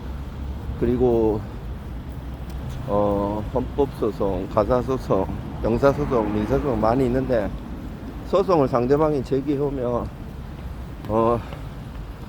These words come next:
빨리 전문가한테 상담받아가지고 답변서를 빨리 준비해서 내야 돼요.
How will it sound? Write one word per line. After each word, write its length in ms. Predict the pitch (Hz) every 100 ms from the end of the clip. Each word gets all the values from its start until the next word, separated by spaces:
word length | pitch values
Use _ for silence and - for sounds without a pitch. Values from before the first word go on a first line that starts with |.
| - -
빨리 400 | 185 156 135 110
전문가한테 960 | 135 120 139 151 143 113 117 107 95 -
상담받아가지고 1080 | 143 160 160 151 143 143 139 117 110 101 95 - - - - - - -
답변서를 580 | 139 - 180 151 127 110 120
빨리 180 | 143 123
준비해서 420 | 135 143 135 120
내야 220 | 110 120
돼요. 260 | 110 101